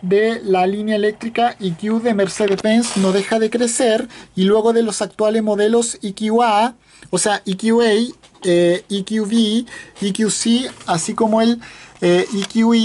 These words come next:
y la nueva generación del E Q C, la firma automotriz de la estrella prepara una buena cantidad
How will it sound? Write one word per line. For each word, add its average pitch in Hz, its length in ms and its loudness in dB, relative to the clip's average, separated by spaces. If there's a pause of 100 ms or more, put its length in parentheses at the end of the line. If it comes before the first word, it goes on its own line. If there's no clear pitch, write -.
(120)
y 196 120 -4
la 185 100 2
nueva 208 220 0
generación 202 520 0
del 196 280 0
E 196 100 -4
Q 214 180 -2
C, 240 400 0 (480)
la 185 480 2
firma 220 340 0
automotriz 220 600 -2
de 226 80 0
la 196 100 0
estrella 190 640 0 (300)
prepara 202 440 2
una 208 220 0
buena 208 280 0
cantidad 208 560 0